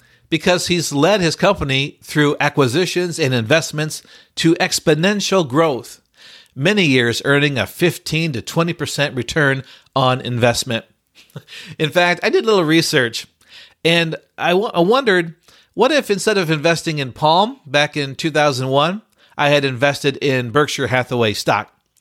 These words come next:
So I looked at, you know, I was, I had spent, like, fifty to sixty in,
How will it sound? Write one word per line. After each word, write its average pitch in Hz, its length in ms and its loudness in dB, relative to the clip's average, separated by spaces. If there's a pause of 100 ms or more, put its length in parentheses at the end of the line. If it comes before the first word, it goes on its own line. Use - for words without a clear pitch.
(340)
So 185 300 0
I 165 160 2
looked 196 320 -2
at, 156 320 0
you 151 80 -6
know, 135 140 2
I 139 160 4
was, 135 260 -2
I 127 140 0
had 117 200 0
spent, 131 360 0
like, 120 160 0
fifty 147 340 -2
to 131 100 -2
sixty 139 520 -4
in, 123 180 -4